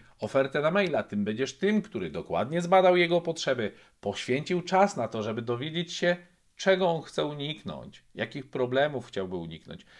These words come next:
Dokładnie wczułeś się w jego położenie, okazałeś mu zainteresowanie, dzięki czemu zyskałeś jego sympatię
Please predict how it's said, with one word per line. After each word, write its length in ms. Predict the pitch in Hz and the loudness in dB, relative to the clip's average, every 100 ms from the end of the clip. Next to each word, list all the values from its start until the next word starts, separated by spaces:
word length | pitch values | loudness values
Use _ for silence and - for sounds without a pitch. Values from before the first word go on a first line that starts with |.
| - 95 | -18 -2
Dokładnie 580 | 127 - 170 175 170 | 0 4 4 4 0
wczułeś 400 | 165 - 175 165 | -4 -2 0 0
się 220 | - 135 123 | -2 -2 -2
w 60 | |
jego 320 | 131 156 151 | -2 0 -2
położenie, 600 | 139 113 98 95 82 71 - - | 0 0 0 -4 -8 -10 -12 -10
okazałeś 560 | 127 139 131 151 170 165 | -4 0 4 4 4 -2
mu 80 | 143 | -2
zainteresowanie, 840 | 143 139 131 123 135 156 160 123 | -2 0 -2 0 0 -2 -2 -4
dzięki 280 | 127 131 131 | -6 -8 -8
czemu 220 | 151 139 | -6 -6
zyskałeś 500 | 135 - 127 123 117 | -8 0 2 2 -2
jego 220 | 95 87 | -6 -8
sympatię 760 | - 135 135 - 143 - 180 | -4 -4 0 2 2 2 0